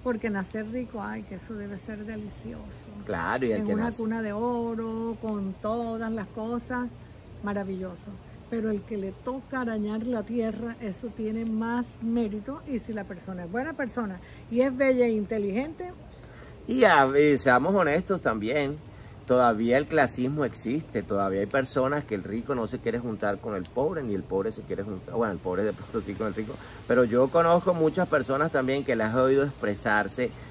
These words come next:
Speaker 2: y por mi mente digo, "Pero qué ridiculez", etcétera. Pero sí hay gente que dice, eh, de mi misma no sé qué, que no vamos a entrar en ese tema porque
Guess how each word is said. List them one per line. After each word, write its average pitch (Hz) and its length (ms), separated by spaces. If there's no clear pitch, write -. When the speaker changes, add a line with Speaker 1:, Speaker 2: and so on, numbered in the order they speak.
Speaker 2:
y 110 80
por 110 200
mi 107 140
mente 104 380
digo, 107 260
"Pero 85 240
qué 92 140
ridiculez", 101 640
etcétera. 98 460
Pero 131 140
sí - 160
hay 160 140
gente 135 240
que 160 80
dice, 160 340
eh, 143 800
de 143 120
mi 139 120
misma 151 360
no 147 120
sé 135 140
qué, 170 320
que 143 80
no 135 80
vamos 143 200
a 156 40
entrar 139 180
en 135 60
ese 131 160
tema 127 240
porque 95 440